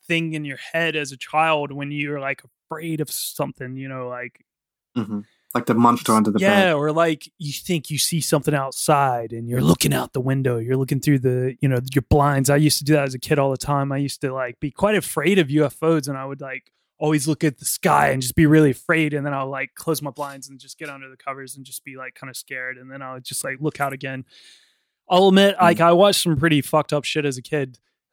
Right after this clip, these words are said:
Speaker 1: as I
Speaker 2: <laughs>
Speaker 1: said quite a few
Speaker 2: Oof.
Speaker 1: times on this podcast.
Speaker 2: Yeah.
Speaker 1: The thing that really did it for me, though, was, uh, a film that is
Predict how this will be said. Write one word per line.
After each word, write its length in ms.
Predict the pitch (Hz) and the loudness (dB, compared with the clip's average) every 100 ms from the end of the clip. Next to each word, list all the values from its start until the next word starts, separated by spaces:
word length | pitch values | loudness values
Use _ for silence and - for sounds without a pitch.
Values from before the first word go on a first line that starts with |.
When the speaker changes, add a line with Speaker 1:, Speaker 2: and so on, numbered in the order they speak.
| - | -2
Speaker 1:
as 440 | - - 214 220 | 0 2 4 4
I 120 | 165 254 | 4 2
Speaker 2:
<laughs> 20 | |
Speaker 1:
said 340 | 214 180 151 | 0 0 0
quite 220 | - 175 | 0 0
a 20 | 143 | 2
few 160 | 151 | 0
Speaker 2:
Oof. 80 | 131 | -2
Speaker 1:
times 340 | - 147 139 131 | -4 -4 -4 -8
on 60 | |
this 100 | 123 | -10
podcast. 560 | - 147 139 127 120 110 | -4 -4 -2 -8 -10 -2
Speaker 2:
Yeah. 320 | 117 113 107 110 | 0 2 -2 -6
Speaker 1:
The 80 | 143 | -8
thing 240 | - 185 | 0 0
that 100 | 202 185 | 2 2
really 220 | 180 147 | 2 4
did 200 | 151 160 | 4 4
it 160 | 143 - | 2 -2
for 200 | - 135 | -10 -8
me, 240 | 135 131 | -6 -6
though, 240 | 123 131 123 | -4 -4 -4
was, 320 | 123 123 127 | -6 -8 -8
uh, 460 | 131 127 123 120 110 _ _ _ _ _ _ - | -6 -8 -10 -16 -20 _ _ _ _ _ _ -10
a 100 | - | -10
film 400 | - - 254 254 | -6 -2 2 2
that 100 | 180 | 0
is 380 | 160 135 127 | -2 -4 -8